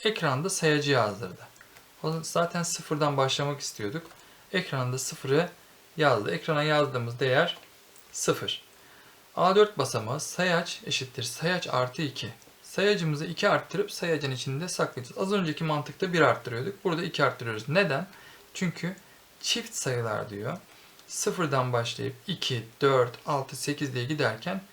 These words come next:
hep iki arttırdık. Sayacımızı iki arttırıp sayaç değişkenin içinde saklıyoruz. Artık sayacımız iki. Sayacımız iki iken bir sonraki basamağa gidelim. Eğer sayaç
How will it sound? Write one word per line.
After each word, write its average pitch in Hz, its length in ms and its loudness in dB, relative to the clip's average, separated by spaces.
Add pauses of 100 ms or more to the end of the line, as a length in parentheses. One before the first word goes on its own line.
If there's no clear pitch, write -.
(240)
hep - 160 -6
iki 156 200 4
arttırdık. 120 520 0 (360)
Sayacımızı 156 520 0
iki 151 260 -2
arttırıp 156 420 -4
sayaç 139 520 0
değişkenin 127 440 -4
içinde 131 420 -4 (340)
saklıyoruz. 127 540 0
Artık 151 320 0
sayacımız 135 680 -2 (560)
iki. - 320 -4 (1040)
Sayacımız 175 680 2
iki 190 260 -2
iken 117 320 -2 (680)
bir 208 40 -6
sonraki 151 380 2
basamağa 131 360 2
gidelim. 123 360 -2 (640)
Eğer 170 420 4 (260)
sayaç 147 600 0